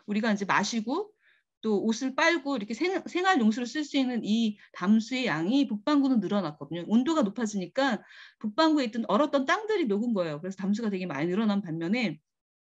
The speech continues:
남부-, 남반구는 반대로, 그러니까 뭐 남미, 아프리카, 아시아나 이런 데는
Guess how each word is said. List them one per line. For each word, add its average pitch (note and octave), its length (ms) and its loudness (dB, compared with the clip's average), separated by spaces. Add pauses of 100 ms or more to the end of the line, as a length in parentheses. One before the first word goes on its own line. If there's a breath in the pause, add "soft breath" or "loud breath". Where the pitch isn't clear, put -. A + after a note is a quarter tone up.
(320)
남부-, G#3 440 0
남반구는 C4 840 4 (280 soft breath)
반대로, A3+ 680 0 (360)
그러니까 E3+ 340 -6 (400)
뭐 E3+ 120 -8
남미, A3+ 480 4
아프리카, G3+ 580 -4
아시아나 F#3+ 320 -2
이런 G3 240 0
데는 F#3 420 -2